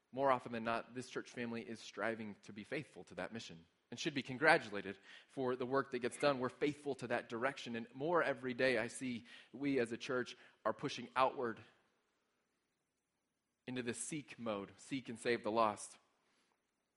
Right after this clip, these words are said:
We have this outward focus that, that comes with our mission. Our mission, if you think of it, I always say it's like a sponge. To know Jesus is to be soaked in the sponge, to just be totally filled up,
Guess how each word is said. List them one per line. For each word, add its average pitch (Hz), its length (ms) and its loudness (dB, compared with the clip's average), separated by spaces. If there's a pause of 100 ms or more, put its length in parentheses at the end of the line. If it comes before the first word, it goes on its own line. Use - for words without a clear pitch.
(420)
We 131 120 2
have 135 160 4
this 131 140 -2
outward 143 360 4
focus 131 480 0 (300)
that, 131 160 2 (300)
that 135 260 -8
comes 180 340 2
with 147 140 0
our 143 120 6
mission. 143 280 0
Our 147 80 2
mission, 175 260 -2
if 127 160 -6
you 127 80 -6
think 143 200 -6
of 127 100 0
it, 120 80 6
I 127 40 8
always 131 180 4
say 131 100 -4
it's 117 100 -4
like 123 140 -4
a 117 40 -2
sponge. 120 560 -2 (420)
To 160 100 0
know 170 240 6
Jesus 135 400 0
is 143 160 -2
to 135 100 -8
be 123 120 -4
soaked 147 420 0
in 127 100 -4
the 110 80 -4
sponge, 98 580 -6 (800)
to 151 80 -2
just 143 240 -2
be 131 80 -6
totally 165 480 2
filled 135 340 0
up, 113 280 2